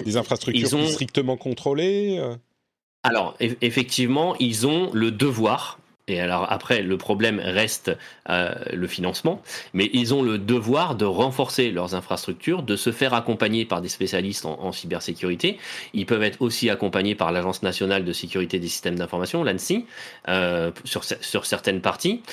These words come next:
Speaker 2: Euh, et potentiellement, euh, dans le cas, alors, dans la directive nice, pour l'instant, c'est encore un peu flou, mais dans le cadre de la loi de programmation militaire, euh, ils peuvent même être soumis à amende, euh, s'ils n'ont pas respecté les critères de sécurité énoncés par la loi.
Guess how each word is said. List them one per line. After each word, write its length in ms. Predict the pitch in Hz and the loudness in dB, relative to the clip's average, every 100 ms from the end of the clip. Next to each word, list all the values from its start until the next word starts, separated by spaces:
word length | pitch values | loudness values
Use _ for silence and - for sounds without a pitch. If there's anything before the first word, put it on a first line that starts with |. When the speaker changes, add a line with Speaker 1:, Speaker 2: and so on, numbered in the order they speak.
| - - | -6 0
Speaker 2:
Euh, 80 | 117 131 | 2 2
et 100 | 135 | 2
potentiellement, 880 | 190 196 190 165 127 143 220 247 | 2 2 2 4 4 2 2 0
euh, 80 | 113 | 0
dans 160 | 98 107 | 2 0
le 80 | 104 | 2
cas, 140 | 123 | 2
alors, 300 | 104 98 90 | 2 2 2
dans 120 | 110 | 2
la 180 | 117 117 | 2 2
directive 380 | 120 120 120 113 | 0 0 0 0
nice, 160 | 123 | -2
pour 140 | - 98 | 0 -2
l'instant, 220 | - 117 | 0 -4
c'est 80 | 85 | -4
encore 160 | 87 | -4
un 80 | 90 | -4
peu 100 | 87 | -4
flou, 180 | - 143 | -4 -2
mais 120 | 117 | 0
dans 100 | 92 | 0
le 60 | 92 | 0
cadre 180 | 120 98 | 0 0
de 60 | |
la 140 | 92 90 | 0 2
loi 180 | 98 | 0
de 40 | 95 | -2
programmation 460 | 98 90 87 87 | -2 -2 -2 -2
militaire, 480 | 92 82 82 190 175 - - - | -4 -4 -2 -2 -2 -8 -14 -2
euh, 120 | 92 - | 0 0
ils 100 | 104 | 0
peuvent 180 | 120 113 | 0 2
même 200 | 165 185 | 2 0
être 120 | - | -4
soumis 420 | - 135 156 135 | -4 -2 2 2
à 100 | 90 | 0
amende, 600 | - 127 123 170 147 92 - - | 0 2 2 2 0 -2 -6 -4
euh, 120 | 92 95 | -2 0
s'ils 280 | - 147 | 0 2
n'ont 200 | 123 110 | 2 2
pas 160 | 104 151 | 0 2
respecté 560 | 123 - 117 107 151 127 | 0 0 -4 0 0 0
les 80 | |
critères 420 | 98 - 120 120 98 | -2 -4 0 0 0
de 80 | |
sécurité 560 | 95 101 101 98 151 139 | -4 -2 -2 0 0 0
énoncés 360 | 120 113 107 131 | 0 0 -2 -2
par 160 | 117 | 0
la 80 | 104 | 0
loi. 160 | 87 | -2